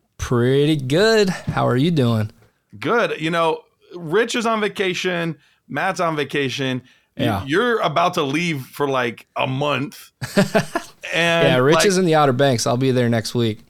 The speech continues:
Speaker 2: Yeah, and here I am, just, "I'll see you guys next week." <laughs> Like,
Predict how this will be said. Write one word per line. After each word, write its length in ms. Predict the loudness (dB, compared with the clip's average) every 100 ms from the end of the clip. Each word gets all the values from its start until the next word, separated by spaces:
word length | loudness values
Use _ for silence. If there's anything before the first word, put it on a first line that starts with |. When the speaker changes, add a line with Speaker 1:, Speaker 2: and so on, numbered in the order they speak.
| _ _ -6
Speaker 2:
Yeah, 260 | -2 0 0
and 100 | -2
here 200 | 0 0
I 200 | 0 0
am, 320 | 0 -2 -2
just, 220 | -4 -6 -12 _ _ _ _ _ _ _ _ _ _
"I'll 60 | -12
see 160 | -4 -2
you 80 |
guys 280 | 0 0 2
next 280 | 0 -2 -2
week." 300 | -2 -2 -2
<laughs> 0 |
Like, 220 | 0 0